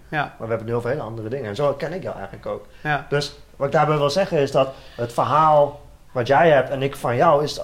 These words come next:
Speaker 2: is zelfs ook al anders, terwijl we het over dezelfde persoon
Speaker 1: Over
Speaker 2: hebben.
Speaker 1: dezelfde persoon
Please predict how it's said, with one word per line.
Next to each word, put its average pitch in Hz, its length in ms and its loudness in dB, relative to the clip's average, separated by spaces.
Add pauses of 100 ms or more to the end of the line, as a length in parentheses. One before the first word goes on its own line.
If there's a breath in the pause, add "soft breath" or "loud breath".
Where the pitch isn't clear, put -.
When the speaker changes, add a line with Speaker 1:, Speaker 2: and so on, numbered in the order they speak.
Speaker 2:
is - 180 -2
zelfs 208 340 0
ook 240 120 2
al 254 120 4
anders, 120 300 -4
terwijl 160 240 2
we 151 60 2
het 156 100 -2
over 165 160 2
dezelfde 165 300 -2
persoon - 220 -8
Speaker 1:
Over 226 120 2
Speaker 2:
hebben. 196 200 2
Speaker 1:
dezelfde 226 260 0
persoon 285 160 -2